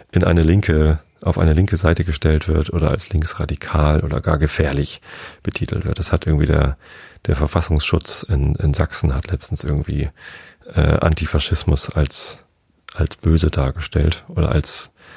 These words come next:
äh, sollte man auf jeden Fall beobachten. <laughs> Ich finde das nicht, absolut nicht. Also da läuft irgendwas ganz schief.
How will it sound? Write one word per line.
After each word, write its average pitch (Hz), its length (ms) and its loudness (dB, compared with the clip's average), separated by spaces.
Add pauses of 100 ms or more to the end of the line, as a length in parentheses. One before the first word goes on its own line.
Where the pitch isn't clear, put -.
(380)
äh, 71 180 2 (200)
sollte 80 340 0
man 73 400 0
auf - 120 -10
jeden 82 200 2
Fall 76 200 0
beobachten. 80 680 0
<laughs> - 40 -16 (440)
Ich - 160 0
finde - 260 0
das - 100 -2
nicht, - 280 -4 (640)
absolut 82 500 0
nicht. 71 300 -2
Also 104 160 -6
da 80 80 -4
läuft 73 220 -4
irgendwas - 260 -8
ganz - 280 -8
schief. - 280 -10